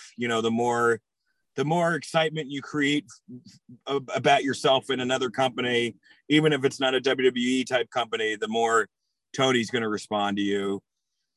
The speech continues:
But yeah, man, I, I just think she's incredible. And every time I watched N X T, I always thought, I was like, "Oh, she's like female Shawn Michaels," and how she sells and how good she makes other people look while still making herself look awesome.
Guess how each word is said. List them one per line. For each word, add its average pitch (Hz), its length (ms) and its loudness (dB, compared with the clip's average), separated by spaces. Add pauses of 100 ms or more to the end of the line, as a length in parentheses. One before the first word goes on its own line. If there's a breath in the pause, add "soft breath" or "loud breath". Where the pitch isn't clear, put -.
(840)
But 120 260 0
yeah, 190 220 6
man, 160 180 4
I, 156 200 0
I 160 40 2
just 170 220 -4
think 175 160 -4
she's 151 200 -8
incredible. 135 580 2
And 120 120 -2
every 131 240 -4
time 139 220 -4
I 123 40 0
watched 123 300 -4
N 123 140 -6
X 117 220 -6
T, 120 300 2
I 110 80 4
always 113 300 2
thought, 117 320 -2
I 117 80 -4
was 113 180 -8
like, 117 180 -6
"Oh, - 100 2
she's 147 200 -10
like 147 200 -2
female 147 280 -4
Shawn 131 280 -6
Michaels," 131 560 -2
and 104 180 -16 (480 loud breath)
how 131 160 4
she 123 200 -2
sells 147 640 4
and 110 100 -6
how 123 320 2 (380)
good 156 240 2
she 151 200 -6
makes 139 280 -4
other 131 200 -2
people 143 380 0
look 139 180 2
while 120 140 -2
still 127 220 -4
making 120 320 -2
herself 113 400 -2
look 113 160 -4
awesome. 113 540 2